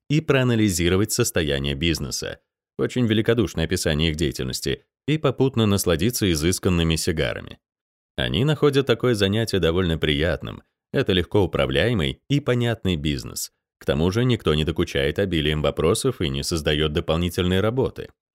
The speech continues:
Плюс ко всему, они очень щедро платят себе. Акционерная стоимость находится в конце списка приоритетов,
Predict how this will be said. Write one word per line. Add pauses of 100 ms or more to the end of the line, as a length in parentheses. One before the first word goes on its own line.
(300)
Плюс
ко
всему,
они
очень
щедро
платят
себе. (440)
Акционерная
стоимость
находится
в
конце
списка
приоритетов,